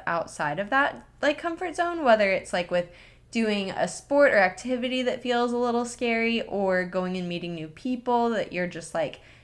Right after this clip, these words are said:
not completely comfortable around yet. Like, I do think that's really good for us. So that's gonna be one of my goals this year, is also to just get out of my comfort zone a little bit more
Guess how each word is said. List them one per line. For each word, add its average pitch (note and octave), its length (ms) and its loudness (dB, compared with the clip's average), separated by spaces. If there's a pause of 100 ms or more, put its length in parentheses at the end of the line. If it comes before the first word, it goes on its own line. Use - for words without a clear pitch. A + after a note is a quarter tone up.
(160)
not F#3+ 340 2
completely F#3+ 400 -4
comfortable B3 560 -4
around A#3 360 2
yet. A3 220 2
Like, G#3 180 -6
I A3+ 100 -2
do A3 200 -8
think C#4 160 -6
that's C#4+ 220 -4
really F#3+ 200 -6
good D#3 280 -8
for - 240 -8
us. - 160 -10
So G3+ 340 4 (420)
that's A#3 320 4
gonna C4 140 -4
be B3+ 120 0
one A#3+ 140 -2
of A3+ 60 -4
my A3+ 140 -4
goals G#3 320 -4
this G3+ 240 -8
year, G3 280 -2
is F3+ 300 -6 (120)
also F#3 360 -2
to F3+ 140 -8
just E3+ 240 -12
get E3+ 200 -2
out F3 160 -2
of D#3+ 80 -12
my E3 140 -10
comfort E3+ 500 -8
zone F3+ 240 -4
a F3+ 100 -4
little F3+ 180 -6
bit F3+ 220 -4
more F#3 480 -2